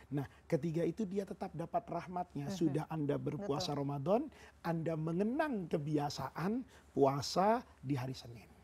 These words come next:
Speaker 2: Itu tadi ya, itu bagian dari rahmat Allah.
Speaker 1: I-, bagian dari rahmat Allah.
Speaker 2: Pak Kiai, saya juga tertarik untuk membahas lebih jauh tentang ukuran fidyah itu
Speaker 1: Iya,
Speaker 2: seperti apa?
Speaker 1: iya,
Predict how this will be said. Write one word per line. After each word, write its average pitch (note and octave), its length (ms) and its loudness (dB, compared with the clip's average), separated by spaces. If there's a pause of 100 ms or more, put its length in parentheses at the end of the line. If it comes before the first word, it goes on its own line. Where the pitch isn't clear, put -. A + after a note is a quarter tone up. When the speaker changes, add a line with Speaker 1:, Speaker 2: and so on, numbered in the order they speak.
Speaker 2:
Itu A#3+ 180 0
tadi G#3+ 240 2
ya, F#3+ 80 2
itu A#3+ 320 2 (220)
bagian G#3 420 4
dari F#3+ 140 2
rahmat F#3 340 0
Allah. F3+ 140 0
Speaker 1:
I-, E3 100 6
bagian D3+ 400 4
dari D3 160 -2
rahmat C3 380 -8
Allah. - 180 -12
Speaker 2:
Pak C4 140 2
Kiai, D#4+ 180 4
saya F#4 140 6
juga C4+ 180 6
tertarik C#4 320 2 (240)
untuk C4 560 2
membahas B3 460 2
lebih A3+ 220 0
jauh A#3 140 2
tentang B3+ 500 -2
ukuran C4 440 6
fidyah A#3 400 6
itu F#3 160 4
Speaker 1:
Iya, A3 100 10
Speaker 2:
seperti F#3 300 4
apa? F#3 300 0
Speaker 1:
iya, F3+ 260 2